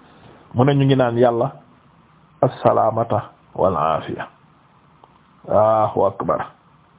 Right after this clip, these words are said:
<laughs> waaw, waaw,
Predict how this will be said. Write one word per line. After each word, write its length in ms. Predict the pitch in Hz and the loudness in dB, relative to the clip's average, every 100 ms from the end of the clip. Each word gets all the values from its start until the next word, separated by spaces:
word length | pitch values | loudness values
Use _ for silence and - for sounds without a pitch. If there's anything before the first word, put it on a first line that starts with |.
| _ _ _ | _ _ _
<laughs> 300 | - - 113 - _ _ _ _ _ _ _ _ _ - | -16 -6 -6 -6 _ _ _ _ _ _ _ _ _ 0
waaw, 420 | 117 139 110 - - - 123 - - _ _ - - _ _ _ _ _ _ _ _ _ | 2 2 -4 -8 -14 -8 -8 -8 -20 _ _ -20 -20 _ _ _ _ _ _ _ _ _
waaw, 580 | - 113 135 127 - | 0 2 2 0 -6